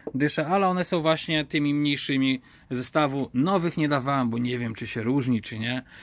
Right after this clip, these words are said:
Może minimalnie i zaraz będzie problem z regulacją. Także teraz co? Listwa jest, jak, jak widać. Także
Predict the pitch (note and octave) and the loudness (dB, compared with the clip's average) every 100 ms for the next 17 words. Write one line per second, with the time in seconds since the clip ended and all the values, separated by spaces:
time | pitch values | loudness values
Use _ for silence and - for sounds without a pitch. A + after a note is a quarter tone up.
0 | - - B2 C3 C3 A#2+ A#2 A#2 C3 C3+ | -20 -4 0 2 4 4 4 4 4 4
1 | B2 B2 B2 B2+ B2+ B2 B2+ A#2+ C3 C3 | 2 0 -2 -2 -2 -4 -4 -4 -2 2
2 | B2 A2+ B2 A2+ A#2+ C#3+ - D3 C3+ - | 2 0 -2 -2 0 -2 0 -2 -2 -8
3 | - - - G3+ F3 F3+ F3+ E3+ E3 - | -20 -20 -2 0 2 2 2 2 0 2
4 | C#3+ B2 G#2 - _ _ _ _ _ _ | 2 2 -2 -18 _ _ _ _ _ _
5 | _ - - - C3+ D#3+ - D3 D3+ D#3 | _ -10 -8 -2 2 2 2 2 2 2
6 | D3+ B2+ - B2+ A#2 C3 E3 E3 E3 - | -2 -4 -4 -4 -2 0 2 2 2 -4
7 | - _ _ _ _ _ - B2 A#2 A#2+ | -20 _ _ _ _ _ -8 -4 -2 0
8 | A#2 | -2